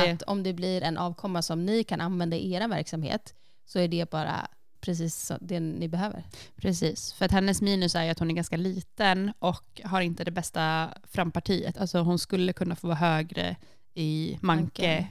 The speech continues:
Speaker 1: och så. Men då har vi också valt en hingst som har väldigt bra framparti för att försöka plussa upp. Men det känns ju som att du kan ju inte, du kan,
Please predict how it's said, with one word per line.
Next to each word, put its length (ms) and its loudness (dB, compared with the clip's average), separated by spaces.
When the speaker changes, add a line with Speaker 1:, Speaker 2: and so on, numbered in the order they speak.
Speaker 1:
och 460 -2
så. 220 -6
Men 300 4
då 60 6
har 80 6
vi 80 4
också 180 -2
valt 180 4
en 80 2
hingst 320 2
som 180 0
har 120 2
väldigt 360 0
bra 140 -4
framparti 540 -4
för 100 4
att 400 -2
försöka 440 -2
plussa 360 -2
upp. 320 -4
Men 380 4
det 220 2
känns 340 0
ju 40 -4
som 280 0
att 320 -2
du 120 -2
kan 140 0
ju 60 0
inte, 420 -2
du 200 -4
kan, 680 4